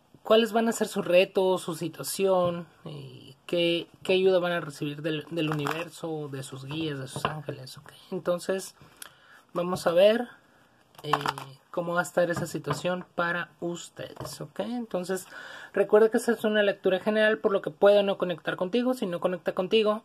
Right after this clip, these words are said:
puedes buscar tu signo ascendente o tu signo lunar en la parte de la descripción de este video, ¿ok? Entonces, vamos a ver, Géminis cuatro, ok.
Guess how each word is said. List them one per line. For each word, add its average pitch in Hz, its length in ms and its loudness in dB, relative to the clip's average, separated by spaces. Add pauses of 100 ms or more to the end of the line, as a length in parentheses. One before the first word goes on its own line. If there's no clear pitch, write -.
(400)
puedes 185 200 4
buscar 180 320 2
tu 196 160 -2
signo 185 320 -2
ascendente 180 560 0
o 180 80 0
tu 180 100 -8
signo 160 280 -4
lunar 208 380 -2 (140)
en 214 320 4
la 208 220 2
parte 190 240 2
de 185 80 6
la 175 100 0
descripción 160 520 -6
de 139 120 -6 (100)
este 151 300 -10
video, 143 320 -12 (240)
¿ok? 156 200 -14
Entonces, 156 920 -10 (640)
vamos 156 320 -8
a - 40 -4
ver, 208 440 -2 (160)
Géminis 190 800 -6 (1700)
cuatro, - 440 -10
ok. 175 220 -8